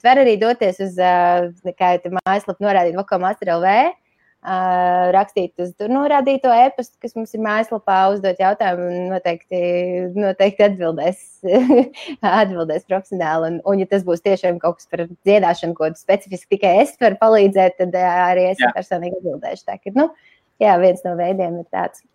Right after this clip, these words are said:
Speaker 2: Anija, man ir tāds, <laughs> la, la, la. <laughs> Maiks ir liels puisis, liels, tāds, tur nopietns, tāds kārtīgs
Speaker 1: Jā.
Speaker 2: latviešu, tāds puisis, tāds ļoti.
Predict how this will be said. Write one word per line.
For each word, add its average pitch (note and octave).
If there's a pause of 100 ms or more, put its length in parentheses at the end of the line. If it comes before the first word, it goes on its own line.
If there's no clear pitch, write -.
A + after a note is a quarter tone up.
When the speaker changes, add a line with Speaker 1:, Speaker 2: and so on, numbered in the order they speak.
(120)
Speaker 2:
Anija, F3+
man F3
ir F#3+
tāds, F#3+ (200)
<laughs> D3
la, A#2+
la, A2+
la. -
<laughs> - (480)
Maiks F3+
ir E3
liels C3
puisis, -
liels, G2+
tāds, - (160)
tur C3+
nopietns, C3
tāds -
kārtīgs B3
Speaker 1:
Jā. G#3+
Speaker 2:
latviešu, G3
tāds -
puisis, -
tāds -
ļoti. G#2